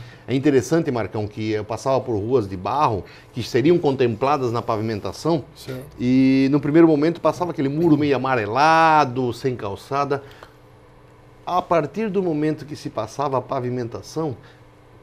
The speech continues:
Speaker 1: o outro final de semana o, o dono da residência já pintava o seu muro, já começava um mutirão de calçadas, quer dizer,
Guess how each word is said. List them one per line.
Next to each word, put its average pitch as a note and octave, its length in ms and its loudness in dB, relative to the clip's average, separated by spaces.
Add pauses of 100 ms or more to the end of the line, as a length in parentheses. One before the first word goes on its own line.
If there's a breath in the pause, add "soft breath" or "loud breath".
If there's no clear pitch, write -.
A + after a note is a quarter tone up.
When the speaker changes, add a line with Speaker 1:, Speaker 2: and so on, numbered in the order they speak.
(180)
Speaker 1:
o C#3 60 -4
outro D3+ 180 -2
final C3 240 -6
de A2+ 80 -8
semana A#2+ 320 -6
o, G#2+ 300 -6
o A2 60 -8
dono G#2 480 -6
da G2+ 280 -8
residência G2+ 420 -6
já G2 100 -6
pintava G2 340 -6
o F2 40 -8
seu A2 160 -6
muro, C#3 460 2 (340 loud breath)
já E3+ 120 0
começava C#3 480 2
um C3 40 2
mutirão B2+ 500 0
de A#2+ 100 -4
calçadas, A#2 680 -2
quer D3 120 -6
dizer, C3 200 0